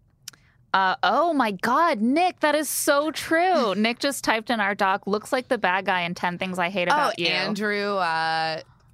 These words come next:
Speaker 2: what's his name?
Speaker 1: He does look exact. He looks like the guy who's competing for Bianca, right?
Speaker 2: Yeah, what's his name? What, uh, Andrew Keegan. Yeah, he does look
Speaker 1: Wow.
Speaker 2: like Andrew Keegan. A little less chiseled.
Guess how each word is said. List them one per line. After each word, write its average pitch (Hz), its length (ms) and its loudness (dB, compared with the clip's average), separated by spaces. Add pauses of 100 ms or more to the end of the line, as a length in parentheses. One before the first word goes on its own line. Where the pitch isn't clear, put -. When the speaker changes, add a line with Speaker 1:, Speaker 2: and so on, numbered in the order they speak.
(140)
Speaker 2:
what's 180 160 -4
his 170 120 -6
name? 143 360 -6
Speaker 1:
He 254 300 -4
does 247 600 -4
look 240 220 -4
exact. 214 400 -2
He 240 160 0
looks 240 180 -2
like 269 160 -2
the 240 120 0
guy 196 340 0
who's 196 200 0
competing 180 680 -2
for 165 280 -2
Bianca, 160 640 -6
right? 147 400 -8 (800)
Speaker 2:
Yeah, 247 300 0
what's 214 180 -2
his 233 160 -6
name? 214 160 -4
What, 196 180 -4
uh, 190 200 0
Andrew 208 260 -2
Keegan. 160 540 -8 (680)
Yeah, 165 280 -2
he 175 180 -4
does 233 280 0
look 180 100 0
Speaker 1:
Wow. 160 80 0
Speaker 2:
like 175 160 -2
Andrew 156 300 -6
Keegan. 90 540 -8 (600)
A 202 60 2
little 220 240 -2
less 185 260 -2
chiseled. 156 640 -8